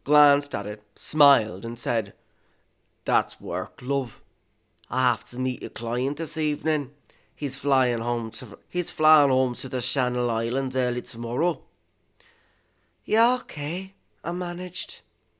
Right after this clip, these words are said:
I got a proper look at his phone two days later. His passcode was the same four numbers as our burglar alarm.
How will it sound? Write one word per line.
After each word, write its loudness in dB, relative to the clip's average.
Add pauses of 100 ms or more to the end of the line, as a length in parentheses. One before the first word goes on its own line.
(340)
I 0
got 6
a 6
proper 2
look -2
at -6
his -6
phone -2
two -6
days -6
later. -8 (440)
His -4
passcode 2
was -2
the -4
same 0
four 0
numbers 0 (220)
as -2
our 2
burglar 0
alarm. -10